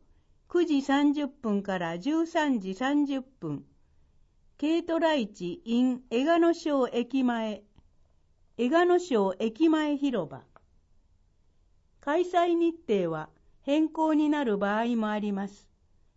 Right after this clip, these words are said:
事前にお確かめの上、ご参加ください。これらの軽トラ市がスタンプラリーの対象予定。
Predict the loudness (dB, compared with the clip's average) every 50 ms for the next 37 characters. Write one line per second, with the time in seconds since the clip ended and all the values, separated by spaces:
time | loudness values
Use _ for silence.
0 | _ _ -8 -6 -2 -2 0 0 0 2 2 4 4 4 4 2 0 -2 -4 -4
1 | -4 -2 0 -2 -2 -2 -4 -4 0 2 2 2 2 2 0 0 -2 -2 -2 -2
2 | -2 -4 -6 -10 -18 _ -8 -4 -2 -2 0 0 0 0 0 0 -2 -4 -6 -4
3 | -4 -2 -2 -2 -4 -4 -6 -8 -8 -8 -10 _ _ _ _ _ _ _ _ _
4 | _ _ _ _ _ _ _ _ _ _ _ _ _ _ _ _ _ _ _ _
5 | _ _ _ -2 -2 0 0 0 0 0 0 0 -2 -2 -4 -6 -4 -4 -4 -4
6 | -4 -4 -4 -4 -4 -2 -2 -4 -4 -6 -10 -10 -10 -8 -8 -8 -10 -12 -16 _
7 | _ _ _ _ _ _ _ _ -20 -10 -4 0 2 2 2 2 0 -2 -4 -2
8 | 0 0 0 0 0 0 -2 0 -2 -2 -2 -4 -2 -2 -2 -2 -2 -4 -4 -2
9 | -2 0 0 0 0 -2 -4 -6 -10 -12 -12 -12 -14 -16